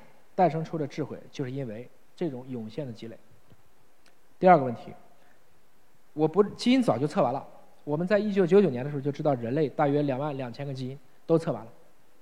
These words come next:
我们其实想复制一个人，最简单的方法是克隆，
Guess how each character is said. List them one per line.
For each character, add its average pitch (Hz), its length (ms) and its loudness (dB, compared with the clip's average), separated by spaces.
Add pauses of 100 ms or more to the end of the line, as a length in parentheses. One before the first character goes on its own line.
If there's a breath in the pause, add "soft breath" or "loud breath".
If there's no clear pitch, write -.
(1120)
我 160 140 4
们 202 120 6
其 220 140 -4
实 240 80 2
想 180 200 -2
复 - 220 -4
制 190 160 -2
一 160 120 -2
个 160 120 0
人， 127 180 -2
最 202 140 2
简 147 140 -2
单 120 60 -8
的 123 60 -10
方 151 120 -8
法 120 80 -10
是 117 80 -14
克 - 160 -8
隆， 127 120 -10